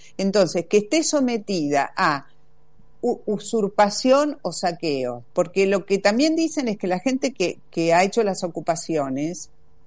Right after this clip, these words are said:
de manera ilegal, no estamos hablando de todas las comunidades, porque vos hablaste de la comunidad Uritray,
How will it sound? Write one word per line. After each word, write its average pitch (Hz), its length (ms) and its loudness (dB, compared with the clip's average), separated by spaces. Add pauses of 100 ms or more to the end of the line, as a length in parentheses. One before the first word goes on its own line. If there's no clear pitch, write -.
(300)
de 151 160 0
manera 170 580 4
ilegal, 151 540 2
no 196 80 -4
estamos 214 340 -2
hablando 156 300 -2
de 151 60 -4
todas 147 200 0
las 139 140 -4
comunidades, 131 760 -4
porque - 240 -8
vos 208 400 2
hablaste 160 380 0
de 160 80 2
la 147 140 0
comunidad 143 520 0
Uritray, 214 720 4